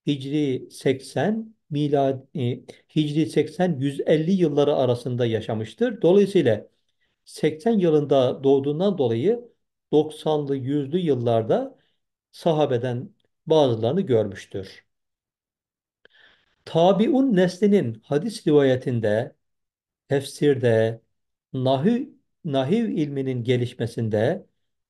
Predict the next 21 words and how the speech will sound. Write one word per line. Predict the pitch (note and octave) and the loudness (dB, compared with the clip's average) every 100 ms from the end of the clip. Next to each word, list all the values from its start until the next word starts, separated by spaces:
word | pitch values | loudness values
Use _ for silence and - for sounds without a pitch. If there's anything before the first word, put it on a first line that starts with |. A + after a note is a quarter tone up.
| _ | _
fıkhi | _ D3 C#3+ C4+ | _ -6 0 2
meselelerin | A3+ F#3+ F#3+ F3+ F3 E3 A2+ | 2 2 0 0 0 0 -2
hükme | C3 F#3+ E3 | -2 0 2
bağlanmasında | C3+ C3 B2+ B2 A#2 C3+ B2 A#2+ G2 F#2 - | 2 2 0 -2 -2 -4 -2 0 -2 -4 -4
ve | C3 B2 | -2 0
diğer | C#3+ E3+ D#3+ | 0 2 0
çeşitli | C#3+ B2+ - A#3 | -4 -8 -8 -4
ilimlerde | A3+ D3+ C#3 B2+ A#2 C3 A3 - - _ _ _ _ - | -2 -2 0 0 2 2 2 -2 -12 _ _ _ _ -8
büyük | C3 D3+ E3+ | -4 -2 -4
hizmetleri | - A#2+ A#2 A#2 C3 D3 | -4 -4 -4 -2 0 2
olmuştur. | A#2 G2+ G2+ - G2 F#2 - _ _ _ _ _ _ _ _ _ _ _ | 2 0 -8 -8 -10 -10 -16 _ _ _ _ _ _ _ _ _ _ _
Özellikle | C#3+ C3+ F3+ G3+ F3 | 0 2 2 2 0
hadislerin | C3+ C#3+ C3 D#3+ D3+ | 0 -2 -2 0 0
yazılması | C3+ B2 C3 B2 A#2+ - A2 C#3 - | 2 2 0 0 -2 -2 -6 -6 -4
ve | B2+ B2 | -2 -2
tasnif | - C#3+ B2 - A3+ A#3 | -2 -4 -4 0 0 0
edilip | - F#3+ D#3+ B2+ G#2+ - _ _ _ _ _ | 0 0 2 0 0 -10 _ _ _ _ _
konularına | - C#3+ C#3 C#3 G3 | -2 -2 0 0 2
göre | F#3+ F3+ C#3+ G#2+ G#2+ _ | 2 4 4 2 -4 _
kısımlara | - C#3 E3 D#3+ D#3 D3+ | -10 -8 -6 -2 0 0
ayrılması | - C#3+ C#3+ C#3 B2+ A#2+ - A3+ C4+ - | 0 0 0 0 -2 -4 0 0 0 -8